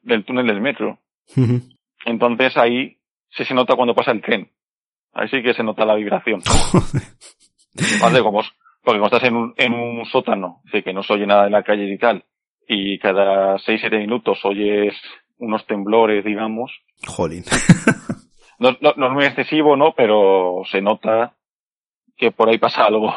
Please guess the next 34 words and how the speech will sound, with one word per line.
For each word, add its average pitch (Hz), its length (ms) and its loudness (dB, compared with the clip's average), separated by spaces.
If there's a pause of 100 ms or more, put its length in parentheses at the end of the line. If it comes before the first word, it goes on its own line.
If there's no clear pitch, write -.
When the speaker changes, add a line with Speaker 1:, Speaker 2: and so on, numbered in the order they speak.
Speaker 1:
<laughs> 120 180 -6
Speaker 2:
Tendríamos 98 280 -4
que, 110 360 6
aquí 98 240 -4
lanzamos 101 400 -2
una 101 160 0
pequeña 98 260 -2
encuesta 95 640 0
a 95 40 -2
los 95 140 -4
oyentes 101 440 -4
a 95 80 -4
ver 95 100 -2
si 95 260 -6
quieren 95 300 -4
animarse 95 380 -4
a 104 60 -4
contestarnos, 104 680 -2 (240)
si 120 460 2
ellos 117 340 0
en 101 160 -2
su 92 300 -4
zona 107 260 -2
donde 107 220 -2
vivan 117 720 -2
notan 104 440 -2
alguna 101 340 -2
vibración, 123 840 2
piensan 104 300 -4
que - 60 -6
estamos 92 380 -4
un 92 80 -6
poco 90 240 -4
taraos, 135 500 2